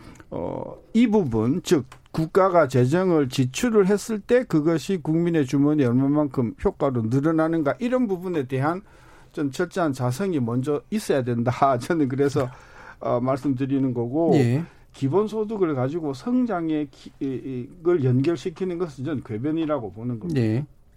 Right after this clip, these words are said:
Speaker 1: 예, 서-, 아무 상관없습니다, 성장하고는.
Speaker 2: 음. 음.
Speaker 1: 성장은 기업에서 일어나는 것이고, 그게 뭐 수출이 되었든 아니면 내수 서비스가 되었든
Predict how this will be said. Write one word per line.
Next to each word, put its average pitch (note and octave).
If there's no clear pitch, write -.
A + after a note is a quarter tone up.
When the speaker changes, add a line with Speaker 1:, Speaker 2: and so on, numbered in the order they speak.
Speaker 1:
예, A2
서-, -
아무 F#3+
상관없습니다, F#3+
성장하고는. G#2+
Speaker 2:
음. B2+
음. A2
Speaker 1:
성장은 G#3
기업에서 F#3
일어나는 C#3+
것이고, C#3
그게 F3+
뭐 C#3+
수출이 A#3
되었든 F3
아니면 C#3
내수 F3+
서비스가 D#3
되었든 B2+